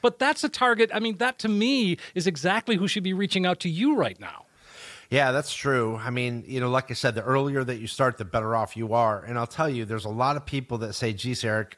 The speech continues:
Speaker 2: you know, I've heard you on the radio or I've seen you on T V. I've been trying to call you for years, but life gets in the way."
Speaker 1: Mm-hmm.
Speaker 2: I'm telling you right now, that's the best thing that you can do is pick up the phone, whether it's us or another financial advisory firm.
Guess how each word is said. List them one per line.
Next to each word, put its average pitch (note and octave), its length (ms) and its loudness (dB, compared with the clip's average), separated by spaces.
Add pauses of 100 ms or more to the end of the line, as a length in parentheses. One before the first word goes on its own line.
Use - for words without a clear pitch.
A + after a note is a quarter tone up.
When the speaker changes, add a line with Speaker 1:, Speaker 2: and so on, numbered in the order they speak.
Speaker 2:
you A#2 120 -4
know, G#2+ 260 0 (360)
I've C3+ 220 2
heard C3 220 -2
you C3+ 100 0
on B2 100 0
the A#2 60 -6
radio B2 400 -2
or A2 160 2
I've A#2 180 -2
seen B2+ 240 -6
you A#2+ 120 0
on A2+ 80 -2
T A#2 220 -4
V. A#2+ 280 -2
I've B2+ 180 0
been B2 120 -4
trying B2 300 -2
to A2 40 -6
call A#2 260 0
you A#2 200 -2
for G#2+ 200 -6
years, G2+ 720 -2
but G#2+ 320 -4
life A#2 400 0
gets - 220 -8
in A#2 160 -2
the G#2+ 80 -2
way." G#2+ 420 2
Speaker 1:
Mm-hmm. A#2+ 440 -8
Speaker 2:
I'm D3 180 4
telling C3+ 340 -4
you A#2+ 60 -6
right A#2 260 -2
now, A2+ 380 0 (400)
that's C#3+ 280 2
the A#2+ 120 -2
best B2+ 460 -2
thing C3+ 160 0
that A2+ 80 -4
you A2+ 140 -4
can A2+ 160 -4
do A2 320 0
is G2 160 -6
pick - 240 -4
up A2+ 100 -4
the A2 80 -6
phone, A2+ 540 0 (300)
whether F#3 340 2
it's - 140 -6
us C#3+ 340 2
or A#2 100 -4
another B2 340 0
financial B2 500 -4
advisory A#2+ 540 0
firm. B2 440 -2